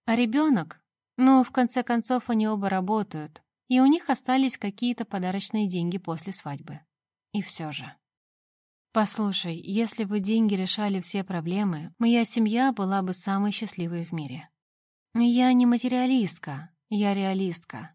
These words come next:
Жениться сейчас, до того, как они закончили универ, вот что меня пугает. Многие могут бросить учебу под таким давлением,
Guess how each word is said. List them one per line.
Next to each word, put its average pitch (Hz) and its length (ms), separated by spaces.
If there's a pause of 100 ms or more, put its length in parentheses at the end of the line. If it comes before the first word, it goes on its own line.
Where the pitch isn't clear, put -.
(600)
Жениться 233 560
сейчас, 233 720
до 226 300
того, 202 400
как 175 200
они 190 240
закончили 202 540
универ, 175 600 (220)
вот 247 320
что - 220
меня 160 200
пугает. 170 600 (640)
Многие 247 600
могут 190 360
бросить 180 480
учебу 175 340
под 175 200
таким 165 340
давлением, 147 640